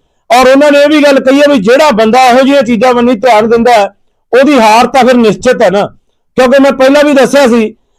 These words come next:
ਕਿ ਅਰਵਿੰਦ ਕੇਜਰੀਵਾਲ ਹੋਵੇ, ਚਾਹੇ ਹੋਵੇ ਮੁੱਖ ਮੰਤਰੀ ਪੰਜਾਬ ਦਾ, ਪੰਜਾਬ ਦੀ ਜਨਤਾ ਔਰ ਦਿੱਲੀ ਦੀ ਜਨਤਾ, ਮੈਂ ਕਿਹਾ ਹੀ ਸੀ ਪਹਿਲਾਂ ਪਿਛਲੀ ਵੀਡੀਓ ਦੇ ਵਿੱਚ, ਉਦੋਂ ਤਾਂ ਵੋਟਾਂ ਦਾ ਕੋਈ ਸਿਲਸਿਲਾ ਹੀ ਨਹੀਂ ਸੀ। ਮੈਂ ਇਹ ਗੱਲ ਕਹਿਤੀ ਸੀ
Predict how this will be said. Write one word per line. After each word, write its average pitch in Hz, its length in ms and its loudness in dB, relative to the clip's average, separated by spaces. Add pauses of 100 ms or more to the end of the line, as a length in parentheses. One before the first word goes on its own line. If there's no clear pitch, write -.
(120)
ਕਿ 269 280 2
ਅਰਵਿੰਦ 262 260 0
ਕੇਜਰੀਵਾਲ 240 680 0
ਹੋਵੇ, 247 300 2 (180)
ਚਾਹੇ 233 280 2
ਹੋਵੇ 233 260 2
ਮੁੱਖ 247 220 -2
ਮੰਤਰੀ 220 480 -2
ਪੰਜਾਬ 185 440 0
ਦਾ, 127 240 -4 (340)
ਪੰਜਾਬ 233 580 2
ਦੀ 285 140 0
ਜਨਤਾ 233 640 0 (400)
ਔਰ 262 120 2
ਦਿੱਲੀ 311 360 0
ਦੀ 302 120 0
ਜਨਤਾ, 233 580 0
ਮੈਂ 190 160 -2
ਕਿਹਾ 247 240 0
ਹੀ 302 120 0
ਸੀ 269 180 -2
ਪਹਿਲਾਂ 269 280 0
ਪਿਛਲੀ 254 340 -2
ਵੀਡੀਓ 247 340 0
ਦੇ 262 120 2
ਵਿੱਚ, 220 280 -2 (600)
ਉਦੋਂ 277 140 2
ਤਾਂ 285 120 0
ਵੋਟਾਂ 240 380 0
ਦਾ 285 120 2
ਕੋਈ 247 220 -2
ਸਿਲਸਿਲਾ 233 400 0
ਹੀ 294 60 0
ਨਹੀਂ 254 160 0
ਸੀ। 175 240 -6 (520)
ਮੈਂ 233 160 2
ਇਹ 302 80 2
ਗੱਲ 277 200 2
ਕਹਿਤੀ 262 400 -2
ਸੀ 240 340 -2